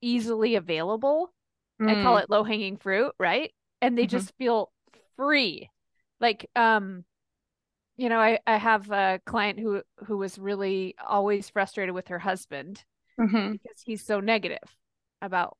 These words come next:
Speaker 1: work and life, and he'd come home and complain. And when I pointed out, "You're actually really negative
Speaker 2: Yeah.
Speaker 1: about your negative husband. <laughs> That's the
Speaker 2: Yeah.
Speaker 1: only problem. Like, your husband can be negative all day.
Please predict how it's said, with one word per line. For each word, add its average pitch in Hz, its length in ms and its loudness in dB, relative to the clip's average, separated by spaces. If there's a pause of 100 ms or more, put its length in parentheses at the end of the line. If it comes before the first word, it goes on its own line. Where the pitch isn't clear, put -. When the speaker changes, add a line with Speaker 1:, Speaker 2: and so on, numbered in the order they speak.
(100)
Speaker 1:
work 202 360 -4
and 175 260 -14
life, 185 380 -4
and 160 160 -18
he'd 170 180 -20
come 214 160 -4
home 202 160 -6
and 196 80 -12
complain. 185 360 -10
And 180 200 -10
when 175 120 -8
I 180 60 -6
pointed 262 320 -2
out, 285 240 4 (300)
"You're 220 420 0
actually 370 360 4
really 240 320 0
negative 233 560 0 (520)
Speaker 2:
Yeah. 208 140 2
Speaker 1:
about 196 200 6
your 233 100 -4
negative 254 360 -2
husband. 240 540 2 (200)
<laughs> - 200 -10
That's - 200 6
the 349 80 4
Speaker 2:
Yeah. 285 60 10
Speaker 1:
only 381 160 4
problem. 302 420 8
Like, 247 140 0 (160)
your 277 120 0
husband 339 280 4
can - 120 -8
be 320 80 0
negative 269 340 0
all 220 140 4
day. 226 280 4